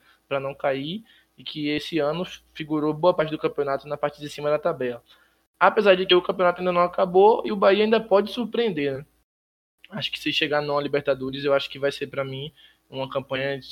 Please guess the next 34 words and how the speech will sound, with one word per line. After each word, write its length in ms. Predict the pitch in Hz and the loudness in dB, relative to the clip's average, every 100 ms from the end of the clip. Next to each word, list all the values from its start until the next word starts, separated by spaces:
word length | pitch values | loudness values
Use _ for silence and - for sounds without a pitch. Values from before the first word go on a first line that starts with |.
| - | -6
é, 220 | 139 131 | -2 -2
que 140 | 131 135 | -4 -10
superou 340 | 139 131 139 | -10 -4 -2
as 80 | 139 | -2
expectativas, 720 | 147 - 147 - - 123 - | -6 -4 -4 -4 -10 -18 -18
na 60 | 131 | -12
minha 120 | 131 | -12
opinião. 360 | 135 143 123 - _ _ _ _ _ _ - | -12 -16 -16 -20 _ _ _ _ _ _ -8
É, 600 | 127 123 120 117 - - _ | -2 0 0 -2 -6 -10 _
apesar 240 | 135 160 165 | 0 4 4
de 60 | |
que 100 | 156 | 4
a 60 | 175 | 2
torcida, 400 | 175 - 170 180 165 139 | 2 0 4 6 6 4
ela 280 | 139 147 175 | 4 4 4
bate 460 | 165 139 151 165 190 | 2 4 6 6 2
muito 240 | 170 185 | -2 -4
no 80 | 202 | -4
contrário, 480 | 226 170 143 151 151 | -2 2 4 4 4
né? 120 | 151 | 2
<laughs> 760 | - - - - - 196 - | 2 2 -2 -14 -14 -16 -6
O 20 | |
torcedor 460 | - 175 180 160 180 | -2 4 4 6 6
é 60 | 202 | 6
emoção, 500 | 208 160 - 139 135 | 4 2 2 0 2
né? 160 | 143 | 2
Isso 180 | 156 - | 0 -2
mesmo. 280 | 131 123 127 | -6 -6 -8
O 40 | |
torcedor, 460 | 135 135 139 131 139 | -8 -6 -4 -4 -4
quando 240 | 151 151 | -4 -2
vê 80 | 139 | -2
o 80 | 151 | 4
Bahia, 480 | 147 143 143 127 | 6 8 8 6